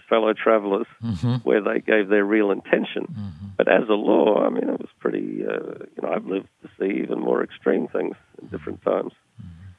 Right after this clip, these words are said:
Speaker 1: But, you know, taken together, and then, of course, the, the particular, um, emphasis given to Jewish interests, which is fine, we have allies, but there's such a nexus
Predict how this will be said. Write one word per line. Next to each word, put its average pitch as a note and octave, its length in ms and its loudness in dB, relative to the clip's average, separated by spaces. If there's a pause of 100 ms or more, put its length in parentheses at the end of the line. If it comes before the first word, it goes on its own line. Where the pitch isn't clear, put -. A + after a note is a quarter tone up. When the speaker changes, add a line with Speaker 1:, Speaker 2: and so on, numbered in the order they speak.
(260)
Speaker 1:
But, C#3 140 0
you D3 100 6
know, F3 80 6
taken - 380 4
together, B2 480 4 (640)
and B2+ 180 4
then, B2+ 80 6
of A#2+ 120 2
course, C3 240 4 (140)
the, A2+ 140 2 (240)
the G#2+ 60 0
particular, A#2 1080 2
um, - 280 -6 (580)
emphasis B2+ 440 0 (100)
given B2 280 4
to A#2 120 -6
Jewish B2 420 4 (280)
interests, - 480 2 (720)
which - 160 2
is - 180 6
fine, A#2+ 280 6
we F3 120 6
have C#3 160 6
allies, D3+ 440 6 (580)
but C3 160 6 (420)
there's C3+ 200 4
such - 200 2
a D3+ 60 6
nexus D3 540 4